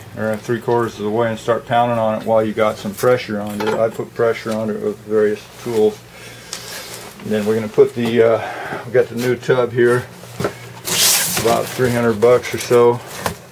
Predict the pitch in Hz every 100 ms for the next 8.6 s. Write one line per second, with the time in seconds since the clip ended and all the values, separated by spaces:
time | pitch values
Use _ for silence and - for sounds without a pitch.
0 | - - - - - 104 98 - 135 127
1 | 113 117 - - - - - - - -
2 | - - - 107 107 107 - 110 107 113
3 | 101 135 - 120 117 120 120 120 - -
4 | - - - - - - - - - 110
5 | 107 110 110 117 117 117 120 113 107 -
6 | - - - - - - - 120 - 123
7 | 127 120 120 120 123 123 117 110 - 113
8 | 113 117 110 - 117